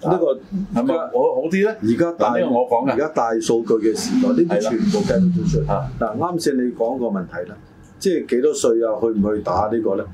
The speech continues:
Speaker 2: 我覺得呢，即係話
Speaker 1: 因為始終疫苗係新事物啊嘛。
Speaker 2: 啊，我都話啦，感冒疫苗都有人打咗，
Speaker 1: 啊。
Speaker 2: 係有問題。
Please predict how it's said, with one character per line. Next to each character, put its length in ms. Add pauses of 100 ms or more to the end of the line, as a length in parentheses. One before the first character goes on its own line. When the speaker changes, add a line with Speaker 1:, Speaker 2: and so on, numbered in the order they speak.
(200)
Speaker 2:
我 240
覺 80
得 120
呢， 60
即 180
係 80
話 240
Speaker 1:
因 60
為 80
始 140
終 200
疫 160
苗 200
係 20 (200)
新 160
事 60
物 40
啊 60
嘛。 220
Speaker 2:
啊， 180 (680)
我 120
都 140 (100)
話 140
啦， 240
感 160
冒 220
疫 160
苗 200
都 80
有 140
人 160
打 180
咗， 380
Speaker 1:
啊。 140
Speaker 2:
係 100
有 140
問 140
題。 80